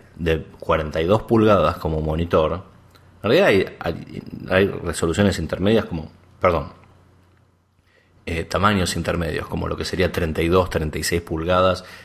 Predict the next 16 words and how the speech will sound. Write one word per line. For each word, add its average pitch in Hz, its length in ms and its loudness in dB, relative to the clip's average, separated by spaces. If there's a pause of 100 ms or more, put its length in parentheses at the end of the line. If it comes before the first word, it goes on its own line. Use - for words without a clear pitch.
(120)
que 85 120 -4
ya 98 140 2
hay 98 120 4
algunos 87 420 0
que 85 120 -6
son 85 220 0
mil 80 120 0
ochenta 80 460 -4
p, 87 280 0 (500)
em, 73 520 0 (1400)
y 120 80 0
me 123 140 2
parece 151 380 0
que 143 60 -2
es - 140 -2
una, 101 640 2